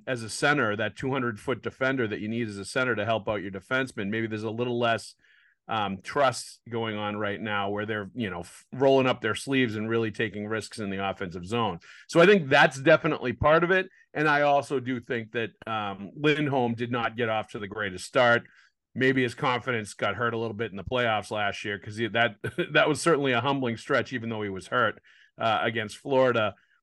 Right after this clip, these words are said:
Uh, Mick, your thoughts on Hampus Lindholm? Um, have you seen glimmers of him playing, you know, hit the guy you saw last year?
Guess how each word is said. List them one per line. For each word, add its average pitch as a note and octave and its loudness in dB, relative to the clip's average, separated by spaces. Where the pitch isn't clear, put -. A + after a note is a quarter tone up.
Uh, B2+ 0
Mick, D#3+ 0
your D3+ 0
thoughts D3 2
on C#3 0
Hampus C3 -6
Lindholm? D3+ -2
Um, A2 -2
have C3+ -4
you B2+ -8
seen D3 2
glimmers C3+ 2
of A#2 0
him C3 -4
playing, A#2 -2
you A#2 -6
know, G2+ -6
hit C3 -2
the A#2+ -2
guy B2+ 4
you C#3 2
saw B2+ 2
last A2 0
year? D3 0